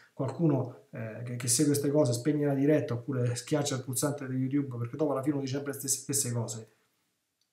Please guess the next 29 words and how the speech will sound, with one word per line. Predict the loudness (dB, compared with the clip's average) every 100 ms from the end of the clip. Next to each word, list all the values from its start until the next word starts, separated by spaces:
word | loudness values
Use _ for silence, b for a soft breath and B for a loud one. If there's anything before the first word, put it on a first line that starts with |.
| _ _ _ b b b _ 8
Io | 10 12
sono | 10 10 8
diventato | 8 8 8 8 8
sacerdote, | 0 0 0 2 0 0
ho |
dato | -4 -2
la | 0
mia | 2
vita, | 6 6 6 -2 -8
felicissimo, | -4 -2 2 4 4 2 0 -2 b b b
e | -2
lo | 0
ringrazierò | 2 2 2 4 4
mai | 4
per | 2 2
tutta | 0 2
l'eternità, | 2 2 2 4 4
ancora | 4 2
non | 2
mi | 0
sembra | 0 0 2
vero, | 2 2 2 0 b b b _
per | 0
il | 4
Signore, | 4 2 0 -2 -4 -10 -18 _ -4
perché | -2 2 4
io | 6 6
ho | 2 -2 0
visto | 0 -2 -4 -12